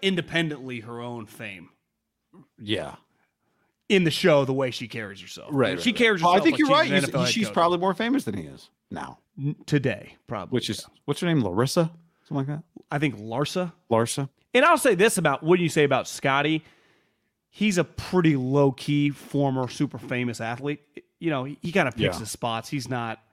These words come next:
Speaker 1: doesn't feel like he's tweeting takes and stuff. Like, he, he could
Speaker 2: Yeah, he's
Speaker 1: fire
Speaker 2: not
Speaker 1: w-, if I just told you Scottie Pippen was on Twitter, and twice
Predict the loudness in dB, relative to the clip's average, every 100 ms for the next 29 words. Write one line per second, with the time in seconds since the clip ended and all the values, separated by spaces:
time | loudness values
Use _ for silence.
0 | _ _ _ _ _ _ _ -8 -4 -4
1 | -4 -8 -16 -16 -10 -6 -6 -6 -4 -4
2 | -4 -10 -16 -16 -16 -20 _ -6 0 0
3 | 4 2 2 4 4 4 2 4 2 -2
4 | -10 _ _ 2 4 4 4 4 4 0
5 | 0 0 0 -6 -6 -4 -2 -4 -6 -6
6 | -4 -6 -12 _ _ _ _ _ -2 -2
7 | -4 -12 -12 -2 0 0 -2